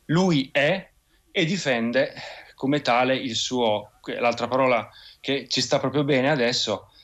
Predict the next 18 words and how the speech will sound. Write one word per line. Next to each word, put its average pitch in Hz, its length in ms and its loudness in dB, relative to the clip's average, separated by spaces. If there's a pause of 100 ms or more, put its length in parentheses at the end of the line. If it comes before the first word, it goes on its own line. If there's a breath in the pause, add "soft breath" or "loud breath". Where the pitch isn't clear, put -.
(160 soft breath)
il, 156 220 2 (160)
il 156 160 0
suo, 147 360 2
appunto, 127 840 0
eh, 101 540 -2
territorio. 113 760 0 (720 loud breath)
Eh, 120 920 2
sì, 208 340 0
abbiamo 147 920 2
nel 135 180 0
romanzo 147 480 -2
poi 135 480 0
de-, 139 260 -6
quelli 214 220 0
che - 160 -4
per 170 160 0
lui 202 140 0
sono, 139 600 0